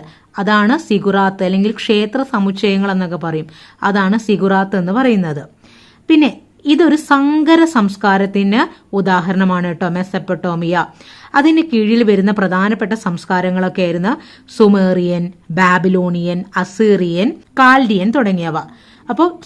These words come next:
സുമേറിയക്കാരുമായി ബന്ധപ്പെട്ട് ഓർക്കേണ്ട പോയിന്റ് ഡുൻഗിയുടെ നിയമം,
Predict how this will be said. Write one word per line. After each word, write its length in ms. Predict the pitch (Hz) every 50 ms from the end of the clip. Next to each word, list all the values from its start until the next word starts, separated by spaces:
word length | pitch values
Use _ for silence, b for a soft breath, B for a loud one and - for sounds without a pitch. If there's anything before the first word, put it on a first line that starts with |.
| -
സുമേറിയക്കാരുമായി 1000 | - 254 247 269 285 294 320 339 349 359 359 339 339 339 330 330 330 302 285 262
ബന്ധപ്പെട്ട് 420 | 233 226 220 208 226 190 220 208 214
ഓർക്കേണ്ട 360 | 190 190 180 - 208 196 196
പോയിന്റ് 640 | 190 190 175 170 170 170 170 165 185 226 311 330 B B B B B B B B B _ - - - 269
ഡുൻഗിയുടെ 800 | 208 - 269 277 277 294 285 254 311 311 302 302 294 302 294 302 208
നിയമം, 640 | 202 202 202 202 208 226 226 220 202 151 - -